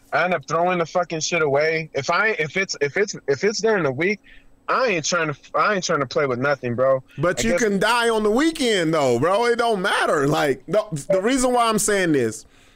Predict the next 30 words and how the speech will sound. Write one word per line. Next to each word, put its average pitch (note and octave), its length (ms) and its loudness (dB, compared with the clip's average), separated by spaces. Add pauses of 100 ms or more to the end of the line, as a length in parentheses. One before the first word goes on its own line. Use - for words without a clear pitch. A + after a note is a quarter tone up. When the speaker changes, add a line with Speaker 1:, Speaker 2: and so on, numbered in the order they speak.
(100)
Speaker 2:
is D#3+ 120 0
'cause D3 100 0
I C#3+ 120 2
don't F3 140 -2
think E3+ 180 -2
you C#3+ 100 0
heard C#3 260 0
us A#2 160 -2
earlier, A2 380 0
right? F#2 260 -2 (100)
You B2+ 140 0
didn't D3 140 0
hear C3+ 180 2
us A2+ 100 -4
earlier. G2 400 -2 (600)
Um, G#2+ 300 -6
Speaker 1:
I B2+ 60 0
Speaker 2:
we D3+ 60 2
Speaker 1:
get C#3 200 0
Speaker 2:
were, B2+ 60 -4
we D3+ 100 2
were D3+ 100 2
talking C3+ 380 -2
about A#2 460 0 (1160)
this A#2 180 -2
shit A#2 400 0
where, G2+ 480 -2 (600)
um, F#2 500 -8 (160)
comedians A#2 880 -2 (380)
died G#2 580 -2